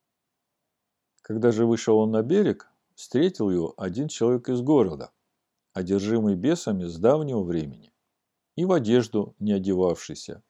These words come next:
и живший не в доме, а в гробах. Он, увидев Иешуа, вскричал, пал перед ним и громким голосом сказал: 'Что тебе до меня, Иешуа, сын всесильного Всевышнего?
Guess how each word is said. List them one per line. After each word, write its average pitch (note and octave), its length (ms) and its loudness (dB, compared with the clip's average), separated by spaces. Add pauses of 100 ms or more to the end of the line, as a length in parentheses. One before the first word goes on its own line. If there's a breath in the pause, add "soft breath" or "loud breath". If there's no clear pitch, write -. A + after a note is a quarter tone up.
(920 soft breath)
и A2 80 -2
живший C#3+ 420 0
не C#3+ 140 0
в C3+ 100 0
доме, C3+ 520 2
а G2 80 -4
в A2 100 -2
гробах. G#2+ 580 -2 (1160)
Он, A2 180 0
увидев A#2+ 380 2
Иешуа, A#2 460 0
вскричал, G#2 680 -6 (1000)
пал A2 260 6
перед E2 340 -4
ним E3 320 -2 (460)
и A#2+ 60 0
громким E3 480 4
голосом C#3 380 2
сказал: G#2 560 0 (840)
'Что - 340 0
тебе D#3+ 340 0
до A2+ 160 2
меня, C3+ 600 0 (260)
Иешуа, G#2 600 -2
сын A#2+ 300 -4
всесильного A#2+ 760 -6
Всевышнего? - 640 -8